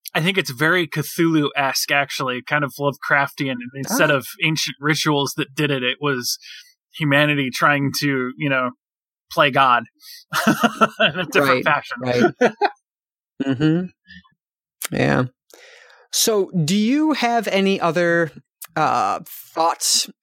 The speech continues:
Speaker 2: on Cloverfield Paradox, or do you wanna move on to our final, our final thoughts?
Speaker 1: Um, I thought the,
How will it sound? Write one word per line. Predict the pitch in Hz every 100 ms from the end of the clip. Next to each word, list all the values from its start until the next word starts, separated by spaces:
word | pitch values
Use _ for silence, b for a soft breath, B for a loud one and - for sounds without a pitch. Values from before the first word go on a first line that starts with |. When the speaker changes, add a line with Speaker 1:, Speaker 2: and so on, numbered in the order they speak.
| _
Speaker 2:
on | 160 160 160 160
Cloverfield | 180 170 175 165
Paradox, | 180 196 220 262 -
or | 170 165
do | 151
you |
wanna | 156 165
move | 156 170 160
on | 156 156
to | - 147 143
our | 139 135
final, | - 139 127 127 - _ -
our | 135
final | 139 135
thoughts? | - 139 - 131 139
Speaker 1:
Um, | 214 220 220 190 170 - - _ 123
I | 208
thought | 269 175
the, | 156 160 151